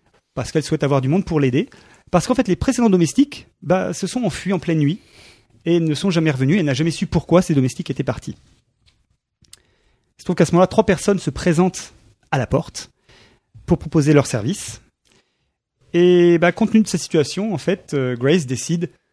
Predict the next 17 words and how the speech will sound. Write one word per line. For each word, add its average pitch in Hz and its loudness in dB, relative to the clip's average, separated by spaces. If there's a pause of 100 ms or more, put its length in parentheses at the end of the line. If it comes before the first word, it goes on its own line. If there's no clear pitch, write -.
(340)
de 139 -4
les 160 0
faire 139 -6
rentrer 131 -6 (200)
et 131 -10
de 123 -8
les 113 -2
embaucher. 104 -6 (960)
Et 135 -2
c'est - 0
à 170 4
ce - 0
moment-là 185 6
que - -8
l'histoire 175 -2
commence 143 -4
vraiment 131 0